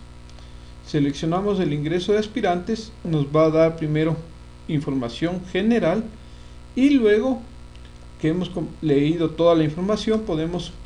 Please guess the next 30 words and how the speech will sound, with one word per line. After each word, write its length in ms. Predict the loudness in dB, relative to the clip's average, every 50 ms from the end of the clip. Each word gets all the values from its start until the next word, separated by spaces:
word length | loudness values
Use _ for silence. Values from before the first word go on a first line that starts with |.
| -4
continuar 640 | 0 0 0 2 2 2 2 4 2 2 2 0 -4 -8 -14 -18 -18 -18 -18 -18 -18 -18 -6 0
con 180 | 0 2 4 4
el 140 | 4 4
registro. 480 | 2 0 -2 -4 -8 -8 -10 -14 -16 -16 -18 -18 -14 -8
Tenemos 280 | -4 -2 0 0 0 0
también 380 | -2 -2 -2 -2 -4 -4 -6 -10 -14 -16 -18 -18 -18 -10 -4
un 160 | -2 -2 0
vínculo 460 | 0 0 0 0 0 4 4 4 4 4
para 140 | 2 0
actualizar 640 | 0 0 -2 -4 -2 -2 -2 -2 2 2 2 2 2
datos 500 | 0 0 0 0 -2 -4 -4 -4 -8 -12 -8
en 160 | -6 -6 -6 -2
caso 420 | 0 0 0 0 0 -2 -2 -2
de 220 | -2 -2 -4 -4 -4 -10 -14 -18 -20 -20 -20 -20 -20 -20 -20 -10 0
que 220 | 2 2 2 2 0 -2
algún 360 | 0 0 0 0 -2 0 2
dato 300 | 2 2 2 2 0 0
debamos 340 | 2 0 0 0 -2 -4 -6
cambiarle 600 | -6 -6 -4 0 2 2 2 2 2 0 -4 -6 -8 -10 -6
en 160 | -4 -2 -2
el 80 | -2 -4
proceso 640 | -2 -4 -4 -4 0 0 0 0 0 -2 -6 -6 -6 -10 -16 -18 -20 -20 -20 -20 -20 -20 -20 -20 -20 -20 -16 -14 -12 -10 -2
desde 420 | 2 2 4 4 4 4 2 0 0
que 100 | -2 -2
iniciamos 560 | 0 0 -2 -2 -2 -2 -2 -2 -2 -2 -4
el 100 | -4 -4
registro 560 | -4 -6 -6 -4 -4 -4 -4 -4 -6 -6 -6 -4 -2
hasta 340 | -2 -2 0 -2 -4 -6 -4
que 220 | -4 -6 -6 -6 -8 -12 -16 -18 -18 -18 -20 -20 -20 -20 -4
finalizan 800 | -2 0 2 2 4 4 4 4 2 0 -2 -4 -6 -6 -6 -6